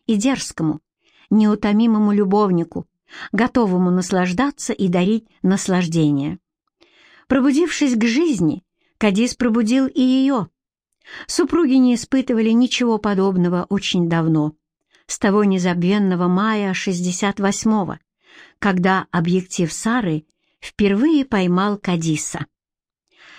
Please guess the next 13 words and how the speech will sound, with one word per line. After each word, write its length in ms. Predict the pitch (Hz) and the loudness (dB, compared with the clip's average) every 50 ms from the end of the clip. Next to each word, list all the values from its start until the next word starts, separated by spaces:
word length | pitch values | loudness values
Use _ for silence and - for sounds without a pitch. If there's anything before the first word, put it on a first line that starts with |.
| - - - - _ | -20 -20 -20 -12 _
Вместе 520 | - 190 240 294 339 370 349 - - 320 | 0 2 4 4 4 2 0 -2 -2 0
они 180 | 302 285 277 277 | 2 4 4 4
учились 560 | 269 262 269 - - 311 294 277 277 254 - | 2 0 0 0 0 2 2 2 0 0 0
нарушать 520 | 240 226 220 220 202 - - 240 254 240 - _ | -2 0 0 0 -2 -2 -2 -2 -2 -4 -6 _
табу. 500 | - 233 226 208 202 185 170 143 131 - - _ _ _ _ _ _ _ _ _ _ - - - | -4 -2 -2 0 0 -2 -2 -2 -4 -6 -10 _ _ _ _ _ _ _ _ _ _ -18 -10 -4
Одни 320 | - 208 214 220 302 349 320 | -2 -2 2 4 2 2 2
спонтанно, 680 | - - 190 175 175 160 - 214 247 285 269 254 226 | 0 0 0 0 0 0 0 0 0 2 2 2 2
без 180 | 180 180 160 - | 0 -2 -2 -2
слов, 480 | - 165 165 180 196 208 - - _ _ _ _ _ - - - - | -2 -2 0 0 0 -2 -6 -10 _ _ _ _ _ -20 -20 -6 -2
другие 460 | 202 226 247 233 247 320 349 320 294 | 0 2 2 2 4 4 4 4 2
по 120 | 302 233 | 0 -2
предварительному 800 | - 196 185 175 175 180 185 226 254 - - 214 185 175 165 165 170 | -2 -2 0 0 2 2 2 2 0 0 0 0 2 2 2 2 0
договору. 640 | 175 165 175 170 160 151 156 160 180 202 208 226 | 0 0 2 0 0 0 0 0 0 -2 -4 -8